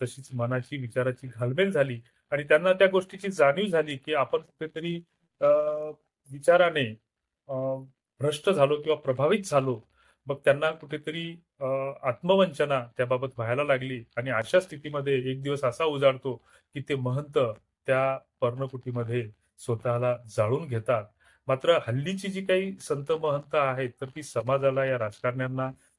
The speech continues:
दिशा देण्याचं त्यांनी कंत्राट घेतलेलं आहे एक प्रकारे आणि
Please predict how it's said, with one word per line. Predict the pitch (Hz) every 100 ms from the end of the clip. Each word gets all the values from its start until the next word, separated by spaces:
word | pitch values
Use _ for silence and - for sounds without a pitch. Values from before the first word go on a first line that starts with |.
| _
दिशा | _ - 120 160 156
देण्याचं | 139 131 127 - 127 104 - _ -
त्यांनी | 117 127
कंत्राट | - 117 117 143 139
घेतलेलं | 104 127 120
आहे | 110 117
एक | 113 -
प्रकारे | 107 117 110 104 _ _ _ -
आणि | 120 131 135 135